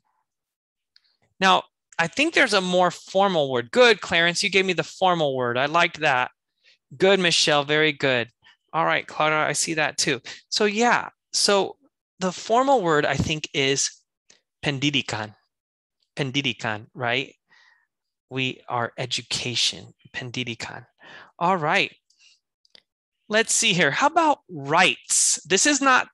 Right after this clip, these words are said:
tangan. Ah, good, good, good. So these are like human rights,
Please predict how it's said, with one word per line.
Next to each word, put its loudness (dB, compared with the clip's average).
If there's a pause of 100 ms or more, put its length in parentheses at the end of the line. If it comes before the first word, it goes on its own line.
(100)
tangan. 2 (640)
Ah, 6
good, 4
good, 2
good. 2 (340)
So -2
these -4
are 0
like -4
human -6
rights, -2